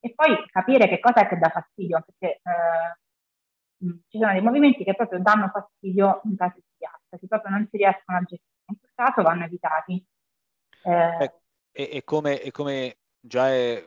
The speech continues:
Speaker 2: uscito fuori anche in altre puntate, eh, il focus di tutto dovrebbe essere sempre,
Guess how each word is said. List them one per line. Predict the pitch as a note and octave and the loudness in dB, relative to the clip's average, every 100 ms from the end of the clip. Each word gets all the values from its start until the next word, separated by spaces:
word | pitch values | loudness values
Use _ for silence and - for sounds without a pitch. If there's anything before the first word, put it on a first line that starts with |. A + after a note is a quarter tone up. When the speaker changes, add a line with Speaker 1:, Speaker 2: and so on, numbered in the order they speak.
| - | -16
Speaker 2:
uscito | A2 C3 A#2+ | -12 -8 -8
fuori | C3 C3+ B2+ | -2 0 0
anche | B2 A#2+ C3 | -2 -8 -8
in | |
altre | B2+ A#2 C3+ | -6 -6 -6
puntate, | C#3 C3+ C3 B2 A#2+ B2 A#2 - | -8 -4 -2 -2 -2 -4 -4 -8
eh, | A#2+ B2 - | -10 -10 -10
il | C3+ C3+ C#3 C3+ C3 B2+ A#2+ | -10 -8 -6 -2 -2 -2 -6
focus | - - C#3 B2 B2 | -10 0 4 4 2
di | - | -4
tutto | C#3 C3+ - | -6 -6 -4
dovrebbe | B2 A#2+ A#2 A#2 | -4 -2 -2 -4
essere | A#2+ - A#2+ A2+ | -6 -4 -6 -6
sempre, | B2 B2+ B2 - B2 A#2+ | -2 -4 -4 -4 0 0